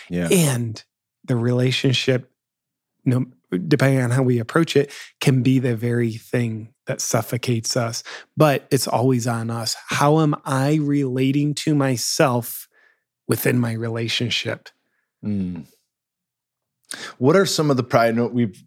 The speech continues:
Speaker 1: we've, we're crushing it here. We're fucking hitting the two-hour mark. What, um, <clears throat> are some of the things that you do to bring, uh,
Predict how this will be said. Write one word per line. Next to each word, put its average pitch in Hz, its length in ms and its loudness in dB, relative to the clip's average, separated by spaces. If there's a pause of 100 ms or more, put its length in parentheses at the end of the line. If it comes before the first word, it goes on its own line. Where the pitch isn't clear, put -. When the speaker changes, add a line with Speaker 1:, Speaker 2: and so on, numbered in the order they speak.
(100)
Speaker 1:
we've, 127 260 0
we're 113 140 2
crushing 101 460 0
it 90 80 -2
here. 95 160 2
We're 101 220 0
fucking 98 360 0
hitting 104 320 -4
the 101 100 -2
two-hour 101 380 2
mark. 98 320 -2 (560)
What, 143 580 0 (140)
um, 110 680 2 (240)
<clears throat> - 260 -4
are 113 140 4
some 117 280 0
of 107 100 0
the 107 80 2
things 98 520 -2
that 98 220 -2
you 117 320 -2
do 92 500 -2 (380)
to 107 140 -2
bring, 98 540 0 (100)
uh, 90 560 -4